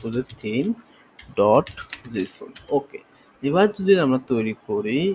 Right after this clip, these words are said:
এবং এখানে যদি আসি দেখি, সরি, আমার একটু লোড নিতে সময় নিচ্ছে, আমি একটু রিফ্রেশ করলাম। এবার যদি আমরা দেখি, এই দেখেন লার্ন থিম নামে কিন্তু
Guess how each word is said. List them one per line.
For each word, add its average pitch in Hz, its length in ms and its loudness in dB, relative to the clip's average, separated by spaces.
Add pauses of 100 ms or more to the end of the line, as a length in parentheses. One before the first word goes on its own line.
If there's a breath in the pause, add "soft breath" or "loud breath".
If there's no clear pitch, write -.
এবং 123 140 -2 (120)
এখানে 139 260 -6 (100)
যদি 151 200 -6
আসি - 180 -12 (280)
দেখি, 127 360 -6 (2250)
সরি, 104 220 -2
আমার 113 160 -2
একটু 117 200 -10
লোড 117 180 -4
নিতে 113 160 -4 (100)
সময় 110 300 -2
নিচ্ছে, 110 320 -6 (100)
আমি 123 140 -2
একটু 120 200 -10
রিফ্রেশ 110 360 -6 (120)
করলাম। 135 320 -2 (280)
এবার 214 200 6 (100)
যদি 180 140 0 (120)
আমরা 117 160 0 (120)
দেখি, - 260 -12 (540 loud breath)
এই 123 160 4
দেখেন 143 360 -2 (300)
লার্ন 143 300 4 (240)
থিম 120 220 0 (160)
নামে 113 220 0 (100)
কিন্তু 113 260 -8